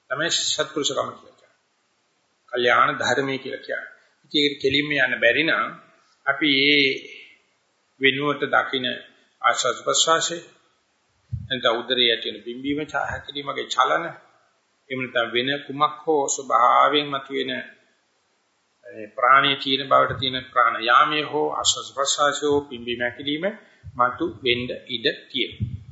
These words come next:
නමුත් අනිවාර්යයෙන් මතක තියාගත යුත්තක් තමයි ඒක මතු කර ගැනීමේ අදහසින් ආයාසයෙන් හුස්ම ගන්න එපා.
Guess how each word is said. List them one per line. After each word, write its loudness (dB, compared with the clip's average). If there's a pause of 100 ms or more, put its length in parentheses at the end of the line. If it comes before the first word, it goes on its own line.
(840)
නමුත් -4
අනිවාර්යයෙන් 6
මතක -2
තියාගත 0
යුත්තක් -12
තමයි -6
ඒක 0
මතු -4
කර 0
ගැනීමේ 0
අදහසින් 2
ආයාසයෙන් 2
හුස්ම -14
ගන්න 0
එපා. 4